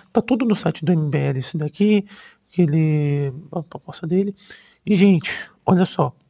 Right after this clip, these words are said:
é, o Brasil gasta um vírgula três por cento do pib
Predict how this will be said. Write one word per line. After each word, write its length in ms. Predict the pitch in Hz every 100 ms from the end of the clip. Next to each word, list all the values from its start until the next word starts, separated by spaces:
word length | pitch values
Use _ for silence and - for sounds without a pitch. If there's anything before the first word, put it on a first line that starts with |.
| _ _ _ _ _ _ _ _ _ _
é, 640 | 196 180 165 165 160 156 156
o 20 |
Brasil 260 | 147 185 175
gasta 260 | 190 -
um 100 | 202
vírgula 240 | 277 247 220
três 260 | - 190
por 180 | - 165
cento 280 | - 170 170
do 100 | 147
pib 580 | - - 185 131 131